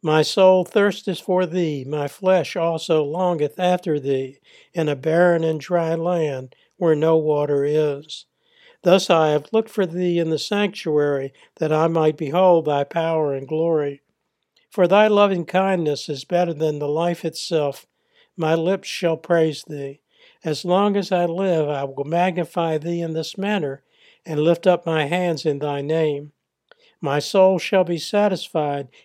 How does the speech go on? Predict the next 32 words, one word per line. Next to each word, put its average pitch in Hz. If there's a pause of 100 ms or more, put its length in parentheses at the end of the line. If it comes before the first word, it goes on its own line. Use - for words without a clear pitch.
even 196
as 165
it 160
were 170
with 147
marrow 170
and 143
fatness, 175 (440)
when 160
my 151
mouth 175
praiseth 208
thee 151 (360)
with 160
joyful 151
lips. 143 (1400)
Have 180
I 190
not 190
remembered 180
thee 180
in 170
my 165
bed, 156
and 147
thought 185
upon 190
thee 151
when 147
I 156
was 156
waking? 165